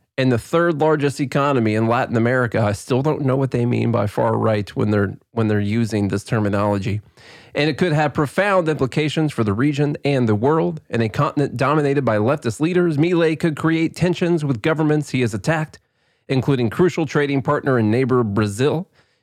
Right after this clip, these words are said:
In an era of growing Chinese influence in Latin America, Milei could become the region's most vocal antagonist to a country he once called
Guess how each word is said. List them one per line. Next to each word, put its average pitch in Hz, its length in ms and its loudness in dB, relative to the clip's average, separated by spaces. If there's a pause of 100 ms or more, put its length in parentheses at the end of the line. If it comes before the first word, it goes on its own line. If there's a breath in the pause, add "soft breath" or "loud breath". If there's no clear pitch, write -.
(140)
In 123 120 0
an 127 120 -2
era 156 200 2
of 131 100 0
growing 151 320 2
Chinese 160 500 0
influence 147 460 2
in 123 80 2
Latin 123 240 0
America, 151 360 0
Milei 120 420 0
could 120 260 -2
become 143 440 0
the 127 100 0
region's 131 400 0
most 117 200 2
vocal 170 460 0
antagonist 110 640 -2
to 101 120 0
a 95 80 -2
country 143 420 -4
he 110 140 -2
once 135 240 -2
called 120 400 0